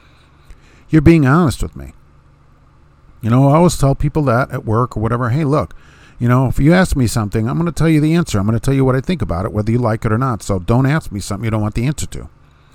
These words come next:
So I'm not gonna brown nose you. You know, I'm not gonna do any of that stuff. You know, and I'm, uh, and they know that.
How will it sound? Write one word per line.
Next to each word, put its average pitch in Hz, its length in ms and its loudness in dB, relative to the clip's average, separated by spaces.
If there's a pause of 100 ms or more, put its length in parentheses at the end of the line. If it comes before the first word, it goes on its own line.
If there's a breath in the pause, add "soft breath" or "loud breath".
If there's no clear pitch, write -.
(260 soft breath)
So - 100 -4
I'm 117 80 0
not 110 180 0
gonna 143 160 -2
brown 113 360 2
nose 117 300 2
you. 117 260 0 (280 soft breath)
You 120 100 -6
know, 123 100 -4
I'm 113 100 -4
not 117 160 -4
gonna 123 140 -6
do 120 180 0
any 139 180 4
of 117 80 2
that 82 180 -6
stuff. - 420 -6 (640)
You 180 80 -10
know, 107 220 -2
and 107 100 -2
I'm, 117 220 -2
uh, - 1040 -18
and 120 120 -8
they 123 80 0
know 175 200 2
that. 76 200 -10